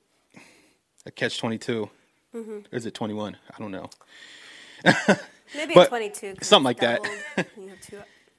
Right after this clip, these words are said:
Speaker 1: Um, but going back to the, uh, there, there's one thing that I wanted to read, you know, and I, I think about Paul, and, like, in the midst of the things that he went through, he was someone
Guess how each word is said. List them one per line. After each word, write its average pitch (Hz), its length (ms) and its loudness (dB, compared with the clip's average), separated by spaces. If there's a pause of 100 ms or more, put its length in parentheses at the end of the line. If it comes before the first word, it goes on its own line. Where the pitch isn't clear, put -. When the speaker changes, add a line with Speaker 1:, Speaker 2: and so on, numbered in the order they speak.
(220)
Speaker 1:
Um, 156 300 6 (600)
but 170 260 10 (840)
going 214 240 12
back 214 220 10
to 190 100 4
the, 165 80 4
uh, 147 480 4 (100)
there, 190 180 12
there's 170 280 4
one 190 240 6
thing 170 140 2
that 151 100 6
I 147 40 8
wanted 143 160 4
to 131 60 2
read, 135 440 2
you 147 120 2
know, 156 60 6
and 160 100 6
I, 151 160 12
I - 20 12
think 226 220 6
about 165 320 10
Paul, 165 420 10 (600)
and, 175 80 8
like, 165 160 8
in 156 60 6
the 147 60 6
midst 185 280 8
of 190 40 10
the 160 60 8
things 180 300 4
that 147 120 8
he 165 200 2
went 147 280 2
through, 127 300 -2
he 196 160 2
was 202 140 2
someone 170 480 4